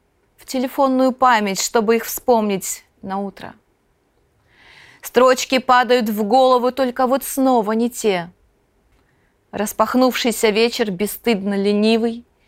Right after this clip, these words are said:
и синий. Ты шагаешь почти что на ощупь, уже в темноте, не боясь потеряться среди очертаний и линий.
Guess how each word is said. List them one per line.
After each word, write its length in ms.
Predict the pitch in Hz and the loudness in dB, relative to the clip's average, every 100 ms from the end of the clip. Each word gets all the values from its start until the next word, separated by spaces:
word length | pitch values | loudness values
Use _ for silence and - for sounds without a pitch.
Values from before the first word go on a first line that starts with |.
| _ _ | _ _
и 60 | - | -10
синий. 540 | - - 208 190 190 _ _ _ _ _ | -8 -4 -2 -4 -8 _ _ _ _ _
Ты 200 | - 262 | 2 2
шагаешь 600 | 254 254 233 247 240 240 | 4 2 4 4 2 0
почти 380 | 247 233 - 302 | -2 -2 0 0
что 220 | - 285 | 2 0
на 220 | 277 277 - | 4 2 2
ощупь, 500 | 269 247 - 220 - - | 2 2 0 -4 -4 -2
уже 260 | 233 269 | 2 2
в 60 | 262 | 0
темноте, 720 | - 254 254 254 233 190 190 _ _ _ _ _ _ | -2 2 2 0 0 0 -2 _ _ _ _ _ _
не 160 | 233 262 | 0 2
боясь 460 | 240 294 294 240 - | 4 4 4 2 0
потеряться 580 | 214 233 226 220 - | -2 2 2 2 0
среди 380 | 208 220 220 220 | -6 -2 -2 -2
очертаний 840 | - 214 247 226 254 269 240 190 - | -4 -4 -6 -4 -2 0 0 -2 -6
и 100 | 233 | -4
линий. 500 | 226 226 202 175 | 0 -2 -2 -8